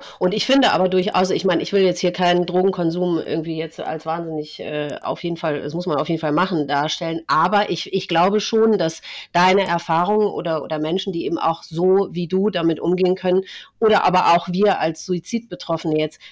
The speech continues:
wir haben, also wir können schon davon profitieren, ne? Weil man ja viel breiter aufgestellt ist, <laughs> was den Erfahrungsschatz angeht und so weiter, was einem ja auch wiederum hilft, dann eben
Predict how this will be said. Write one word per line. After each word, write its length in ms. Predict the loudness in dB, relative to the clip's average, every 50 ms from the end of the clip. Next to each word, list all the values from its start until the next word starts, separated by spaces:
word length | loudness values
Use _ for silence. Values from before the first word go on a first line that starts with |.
| _ _ _ _
wir 260 | 0 0 0 0 0
haben, 240 | 0 2 2 0 -2 -4 -6 -4
also 260 | -4 -2 -2 -2 0
wir 120 | 0 -2 -2
können 280 | 0 0 2 2 2 0
schon 260 | 0 0 0 2 2
davon 340 | 2 0 0 0 0 0 -2
profitieren, 760 | -2 -2 -4 -2 -2 -4 -4 0 0 2 2 2 2 2 2
ne? 180 | 2 2 0 2
Weil 160 | 0 0 0
man 200 | 2 0 0 0
ja 100 | -2 -4
viel 180 | -2 -2 -2 0
breiter 380 | 2 0 0 2 2 0 0
aufgestellt 480 | 0 -2 -4 -6 -10 -8 -8 -8 -8 -10
ist, 140 | -12 -10 -6
<laughs> 140 | -6 -2 0
was 100 | -2 0
den 160 | 0 0 0 0
Erfahrungsschatz 640 | -2 -2 0 0 0 2 0 0 -2 -6 -6 -6
angeht 340 | -6 -4 -2 0 0 0 0
und 120 | -2 -6 -4
so 60 | -2
weiter, 220 | -4 -2 -2 -4 -6
was 120 | -6 -4
einem 160 | -4 -2 -2 -2
ja 80 | -2
auch 120 | -2 -2 0
wiederum 260 | -2 0 0 -2 -2
hilft, 300 | 0 0 0 0 0 -2
dann 180 | -2 -2 0 0
eben 240 | 0 0 0 0